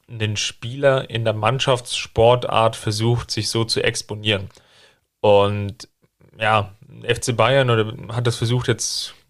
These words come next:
glaub ich, auch Julian Nagelsmann natürlich auch als sehr junger Trainer noch, das kommt ja, glaub ich, noch dazu. Er hat versucht wahrscheinlich so gut es geht auszutarieren. Das hat in der Hinrunde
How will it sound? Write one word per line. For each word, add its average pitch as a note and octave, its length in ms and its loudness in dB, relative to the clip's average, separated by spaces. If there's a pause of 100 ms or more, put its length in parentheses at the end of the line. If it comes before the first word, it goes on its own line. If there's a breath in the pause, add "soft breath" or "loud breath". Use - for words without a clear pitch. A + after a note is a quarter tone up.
(120)
glaub A2 160 -2
ich, A2 60 0
auch G#2+ 80 -2
Julian A2 220 2
Nagelsmann B2+ 420 2
natürlich A#2 340 -2
auch G#2 120 2
als G2+ 160 -2
sehr G2+ 120 2
junger C3 280 0
Trainer B2 280 -4
noch, B2 160 -2
das - 220 -16
kommt G#2+ 180 -8
ja, A2+ 80 2
glaub G#2 160 0
ich, G#2 140 -6
noch G2 100 -4
dazu. B2 480 -4 (800 soft breath)
Er G#2+ 60 -18
hat G#2 80 -14
versucht A#2 280 -2
wahrscheinlich A2 320 0
so G#2 120 -6
gut A#2 160 -10
es A2+ 120 -4
geht - 180 0
auszutarieren. B2 880 2 (800 soft breath)
Das - 280 -18
hat A2+ 100 -2
in A2+ 80 -4
der G#2+ 100 2
Hinrunde A#2 640 2